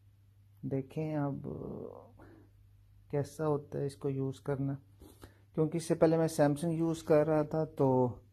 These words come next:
अब फ़ोन चेंज करना था, सोचा क्यों ना एप्पल ट्राई किया जाए। इससे पहले भी मैं एप्पल यूज़ कर चुका हूँ, सैमसंग से पहले भी, तो इसलिए, इसलिए मैंने चेंज किया था एप्पल तभी, क्योंकि उसमें कुछ चीज़ें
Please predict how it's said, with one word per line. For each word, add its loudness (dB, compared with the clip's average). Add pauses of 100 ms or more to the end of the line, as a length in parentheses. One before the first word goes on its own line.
(720)
अब 0
फ़ोन 0
चेंज 2
करना 6
था, 4
सोचा -2
क्यों 2
ना 0 (380)
एप्पल -4 (180)
ट्राई 4
किया -4
जाए। -4 (760)
इससे -2
पहले 4
भी 2
मैं 4
एप्पल 2
यूज़ 2
कर 4
चुका -4
हूँ, 4
सैमसंग 2
से -10
पहले 0
भी, 0 (600)
तो -6 (380)
इसलिए, 2 (1400)
इसलिए 0
मैंने 4
चेंज 2
किया 6
था 2
एप्पल 2
तभी, 2
क्योंकि -2
उसमें -2
कुछ -6
चीज़ें 0